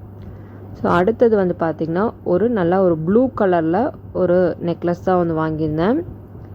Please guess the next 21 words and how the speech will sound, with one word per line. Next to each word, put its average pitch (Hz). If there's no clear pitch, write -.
எனக்கு 180
ப்ளூ 233
வந்து 190
ரொம்பவே 175
வந்து 175
பிடிக்கும். 175
இது 202
வந்து 190
நெக்லஸ் 220
மட்டும்தான் 190
வந்துட்டு 160
இது 196
கூட 180
வந்து 170
செட்டா 190
வந்தது. 175
இயரிங் 220
வந்து 175
பாத்தீங்கன்னா, 170
எனக்கு 160
கிடைக்கல. 165